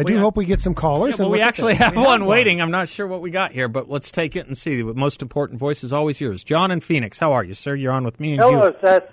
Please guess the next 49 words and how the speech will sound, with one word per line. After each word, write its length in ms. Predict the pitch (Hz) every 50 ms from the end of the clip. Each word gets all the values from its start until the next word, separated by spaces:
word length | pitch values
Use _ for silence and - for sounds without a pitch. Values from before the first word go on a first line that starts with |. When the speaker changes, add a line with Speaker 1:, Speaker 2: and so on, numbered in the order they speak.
| - 302
Speaker 1:
Hi. 240 | 339 - - - - -
Speaker 3:
Um, 300 | 233 202 208 196 190 180 -
thank 180 | 233 233 226
you 80 | 220 226
for, 140 | 185 220 220 208 - -
thank 160 | 254 240 214
you 80 | 220 214
for 80 | 208
taking 260 | 202 226 214 202 202 202
my 160 | 202 185 175
call. 300 | - 196 196 170 170 156
Speaker 1:
Of 80 | -
course. 300 | - 165 151 - - - -
Speaker 3:
Um, 360 | 214 202 208 208 202 202 196 - _ _ _ _ _ _ _
yes, 280 | 339 269 262 233 190 - -
and, 280 | 285 277 220 214 220 254 254 247 277 294
and 160 | 240 208 220
I 100 | 233 254
wasn't 480 | 262 277 285 277 208 220 247 233 - -
preparing 560 | 240 233 233 240 247 247 240 233 226 214 208
this, 180 | 208 208 202 - - 240
uh, 80 | 214 262 262 - 254 254 247 _ -
thinking 420 | 240 233 208 - 226 214 202 196
that 220 | 180 175 175 175 175 165 - -
Hugh 360 | - - - 233 240 247 226
was 160 | 220 220 196 156 -
gonna 180 | 220 208 190 185
be, 280 | 170 196 190 180 180
Speaker 1:
That's 160 | 202 240 220
Speaker 3:
um, 60 | 160 220 285
Speaker 1:
okay. 260 | 233 - 262 254 -
Speaker 3:
exactly 460 | - - 214 208 208 208 220 214 202 202
on 360 | 196 196 202 202 196 190 -
to 240 | 208 185 175 - - 262 196
answer 280 | 202 196 - 214 208
this 160 | 190 196 -
question, 340 | - - 240 214 - 233 208
but 180 | 190 202 208 208 _
he 340 | 220 - 247 247 220 240 196
could, 200 | - 240 - - 247 247
I'm 160 | - 196 202 - -
certain 260 | 247 247 240 226 190
he 120 | 208 214
will 180 | 180 202 208 208
add 260 | 185 196 202 190 165
much 200 | 190 190 - -
value. 380 | 165 185 180 165 160 151 143 131 -
Speaker 1:
Okay. 360 | 143 151 - - 156 160 - - - -
Speaker 3:
Um, 260 | 208 190 185 180 180